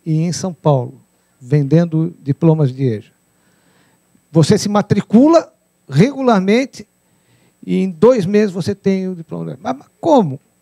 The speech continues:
Como isso? Você, existe um, um a-,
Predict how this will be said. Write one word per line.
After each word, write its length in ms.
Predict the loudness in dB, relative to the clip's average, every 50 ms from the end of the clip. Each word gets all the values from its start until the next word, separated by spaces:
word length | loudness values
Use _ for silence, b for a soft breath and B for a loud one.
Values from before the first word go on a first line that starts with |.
| _ _ _ _ _ _ -12
Como 220 | -10 -10 -10 -10
isso? 180 | -12 -14 -18 _ _ _ -16
Você, 280 | -16 -14 -12 -12 -14 -14 _ _ _ _ _ _ _ _ _ _ _ _ _ _ _ _ _ _ _ _ _ _ _ _ -12
existe 320 | -8 -8 -8 -8 -6 -8
um, 240 | -8 -8 -8 -10 -12 _ _ _ _ _ _ _ _ _ _ _ -16
um 260 | -14 -12 -8 -4 -2
a-, 120 | -2 -4